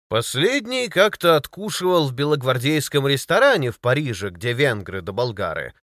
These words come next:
некое яство. Подошедший к Эйнштейну официант обронил на своем имперском языке со словоярцами:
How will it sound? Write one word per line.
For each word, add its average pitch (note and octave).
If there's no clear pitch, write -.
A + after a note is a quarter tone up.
некое A#3
яство. A#2+
Подошедший A3
к -
Эйнштейну D#3+
официант G#3
обронил F#3
на C#3
своем C3+
имперском C3
языке A#2+
со C#3+
словоярцами: B2+